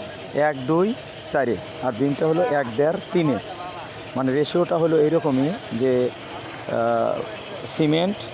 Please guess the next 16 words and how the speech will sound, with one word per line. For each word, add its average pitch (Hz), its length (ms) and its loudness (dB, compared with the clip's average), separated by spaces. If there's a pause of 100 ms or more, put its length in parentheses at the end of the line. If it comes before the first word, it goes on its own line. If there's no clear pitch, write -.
(1500)
বালু 139 320 4 (720)
এবং 131 180 2 (100)
খোয়া 147 280 4 (340)
বা 127 140 4 (440)
সি-, 131 440 0
অ্যাগ্রিগেট 143 420 0
যেটা, 131 300 0 (500)
সেটা 147 240 0
রেশিও 151 400 2
হয়, 180 200 4 (500)
খো-, 120 200 -4 (220)
যেটা 139 240 0
হয় 147 260 4 (640)
সিমেন্ট 175 460 0 (220)
যা 143 140 2
হয় 143 300 2